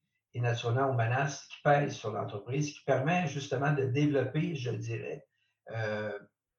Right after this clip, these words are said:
les, euh, qui permet de développer, je dirais, euh, justement l'intelligence stratégique de l'entreprise.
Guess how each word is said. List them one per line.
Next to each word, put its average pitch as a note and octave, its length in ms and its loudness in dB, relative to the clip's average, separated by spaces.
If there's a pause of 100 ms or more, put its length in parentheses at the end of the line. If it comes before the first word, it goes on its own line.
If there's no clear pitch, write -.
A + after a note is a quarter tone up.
(380)
les, A#2 420 -2
euh, A2 320 -2 (160)
qui - 720 -16
permet C3+ 220 4
de D3+ 140 8
développer, C3 420 4
je C#3 100 -2
dirais, C#3 360 4
euh, A#2 200 2
justement C3+ 320 0
l'intelligence D3 760 4
stratégique C3+ 540 2
de A2 80 0
l'entreprise. A2 500 -8